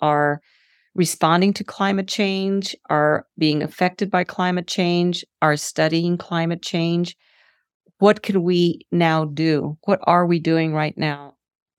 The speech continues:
to be able to, to have an impact on the future? Um, and I, I talked to just one, you know, I went to one panel discussion and they were talking about it. And I'm like, "Oh man, I don't wanna think about this because if I think about it, if I say it, I have to do it."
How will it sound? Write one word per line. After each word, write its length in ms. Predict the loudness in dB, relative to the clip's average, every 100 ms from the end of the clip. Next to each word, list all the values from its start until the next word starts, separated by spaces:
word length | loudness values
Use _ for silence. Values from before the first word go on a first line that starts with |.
| -16
to 120 | -4 0
be 220 | 2 2
able 180 | 0 -2
to, 300 | -2 -2 -2 -4
to 120 | -4
have 220 | -2 -2
an 100 | -4
impact 480 | -6 -6 -6 -10 -10 -14
on 120 | -10 -10
the 80 |
future? 460 | -8 -12 -10 -12 -14 _ _ _ _ _ _ _
Um, 380 | -2 -2 -2 -10 _ 0
and 120 | 4
I, 140 | 4 2
I 100 | -2
talked 360 | -2 2 2 2
to 100 | -2
just 260 | 0 -2
one, 220 | 0 0 2
you 80 |
know, 100 | 4
I 40 | 4
went 200 | 4 0
to 140 | -2
one 360 | -2 2 2 2
panel 340 | 0 0 2
discussion 600 | -2 -2 0 0 0 0
and 120 | 2
they 80 | 2
were 160 | 0 -2
talking 400 | -2 -2 0 0
about 240 | 2 2
it. 60 | 2
And 140 | 0
I'm 120 | -2
like, 220 | -2 -4 -6
"Oh 100 | -14
man, 240 | -6 -4 -2
I 80 | -4
don't 140 | -2
wanna 160 | -2 -2
think 260 | -6 -8
about 240 | -4 -4 -4
this 160 | -8
because 300 | -8 -12 -10
if 100 | -2
I 120 | -2
think 280 | 0 -2 -2
about 280 | 2 2 2
it, 200 | 0 -4 _ _ _
if 140 | 0 2
I 80 |
say 300 | 4 4 6
it, 60 | 6
I 60 | 6
have 200 | 4 0
to 80 |
do 160 | 0 2
it." 100 | 2